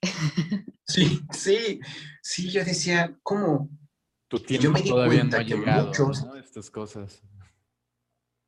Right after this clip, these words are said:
Speaker 2: No, y, y es asombroso, porque yo detecté muchas personas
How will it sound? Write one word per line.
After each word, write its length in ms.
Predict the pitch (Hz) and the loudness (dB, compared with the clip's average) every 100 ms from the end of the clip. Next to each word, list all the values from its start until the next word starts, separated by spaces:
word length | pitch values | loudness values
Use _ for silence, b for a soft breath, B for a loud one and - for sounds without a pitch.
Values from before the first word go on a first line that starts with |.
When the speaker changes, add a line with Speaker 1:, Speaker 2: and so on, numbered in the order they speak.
| _ _ _ _ _ _ | _ _ _ _ _ _
Speaker 2:
No, 300 | 131 175 202 | 0 2 0
y, 280 | - 123 156 | -2 -2 -2
y 120 | 131 139 | -2 -2
es 120 | 143 | -2
asombroso, 680 | - 151 127 156 180 127 | -2 -2 -2 -2 -4 -6
porque 260 | 143 110 123 | -6 -8 -8
yo 260 | 143 - - | -6 -6 -4
detecté 560 | 156 147 147 - - 170 | -4 -2 -4 -6 -6 -6
muchas 360 | 190 190 175 151 | -4 -4 -6 -6
personas 580 | 127 - 139 156 - | -8 -4 -2 -4 -8